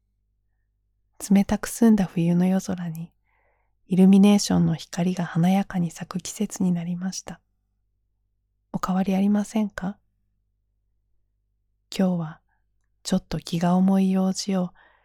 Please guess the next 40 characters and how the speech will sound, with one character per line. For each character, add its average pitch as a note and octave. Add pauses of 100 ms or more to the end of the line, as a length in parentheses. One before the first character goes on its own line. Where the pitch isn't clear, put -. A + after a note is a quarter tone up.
(240)
や D#3+
っ -
と F#3
終 F#3+
え -
た G3+
帰 G3+
り G3+
道、 - (960)
小 F#3+
さ E3+
な E3
光 F3
が E3
散 -
り F3
ば F3
め F3+
ら F#3
れ F3+
た -
欅 F3+
並 G#3+
木 -
を E3
歩 E3+
き -
ま F3+
し -
た。 - (2000)
私 -
が F3+
一 -
呼 F#3+
吸 F3
す -
る F3
よ F3+
り F3
も、 E3